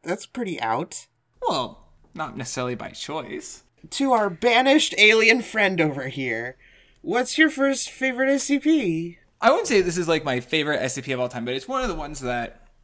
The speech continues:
Speaker 2: I think of a lot when I think of what I want to see on the site. Uh, and it is, uh, S C P, t-, uh, twenty-one eighty-eight by Callan,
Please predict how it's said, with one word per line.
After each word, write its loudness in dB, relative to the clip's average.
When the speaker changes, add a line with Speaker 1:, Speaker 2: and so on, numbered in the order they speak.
Speaker 2:
I 0
think 0
of 2
a 0
lot -6
when -8
I -2
think -6
of -4
what -6
I -2
want -10
to -10
see -4
on -6
the -12
site. -12
Uh, 4
and -2
it -2
is, -4
uh, -2
S -4
C -10
P, -8
t-, -16
uh, -2
twenty-one -2
eighty-eight -4
by 2
Callan, -4